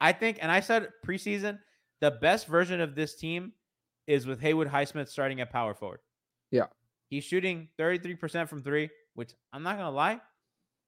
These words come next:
Speaker 1: that's passable. For him,
Speaker 2: Yeah.
Speaker 1: that's a great step forward. I think that, I mean, he shot thirty-three percent last year, but I, I, I like that number for him.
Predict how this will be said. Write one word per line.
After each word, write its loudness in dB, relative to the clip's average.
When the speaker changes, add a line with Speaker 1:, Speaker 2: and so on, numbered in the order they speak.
Speaker 1:
that's -4
passable. -8
For -2
him, 2
Speaker 2:
Yeah. 8
Speaker 1:
that's 0
a 0
great 4
step -2
forward. 2
I -8
think -8
that, 0
I -18
mean, -10
he -10
shot -6
thirty-three -4
percent -10
last -4
year, -4
but 2
I, -14
I, -6
I 6
like 4
that 4
number 0
for -8
him. -6